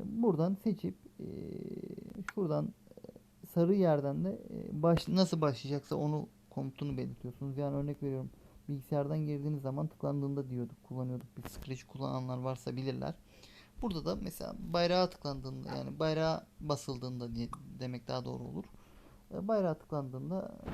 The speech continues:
projemiz başlasın gibi bir şey koydum. Bakın şimdi, e, yukarıdan, e,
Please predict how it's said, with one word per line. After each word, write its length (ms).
projemiz 360
başlasın 680
gibi 180
bir 60
şey 180
koydum. 340
Bakın 280
şimdi, 300
e, 40
yukarıdan, 640
e, 40